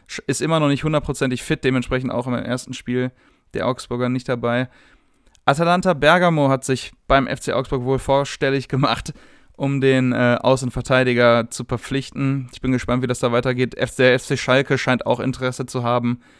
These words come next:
Wir werden sehen, äh, wo es Max auf die Dauer hinzieht. Und zuletzt die T S G Hoffenheim,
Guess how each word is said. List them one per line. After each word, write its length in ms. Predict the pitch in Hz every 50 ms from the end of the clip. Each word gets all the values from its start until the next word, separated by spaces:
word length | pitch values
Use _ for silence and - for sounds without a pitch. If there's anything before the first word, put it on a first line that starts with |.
| _ _ _ _ _ _ _ _
Wir 140 | - 123 117
werden 220 | 120 123 120 117 110
sehen, 460 | 117 120 117 120 120 117 113 113 - -
äh, 240 | 117 117 113 107
wo 180 | 110 117 117 110
es 300 | 113 - - - - -
Max 400 | - - 113 117 - - - -
auf 140 | - - -
die 100 | - -
Dauer 240 | 107 113 110 110 110
hinzieht. 540 | 110 123 131 127 - - 127 123 117 - - _ _ _ _ _ _ _ _ _ _ _ _ _ _ -
Und 140 | 151 139
zuletzt 480 | - 170 156 170 170 - - - - -
die 140 | 143 147 135
T 180 | - - 151
S 160 | 147 156 - -
G 180 | - 147 139
Hoffenheim, 640 | 123 160 156 - - 151 143 139 139 139 135 139 127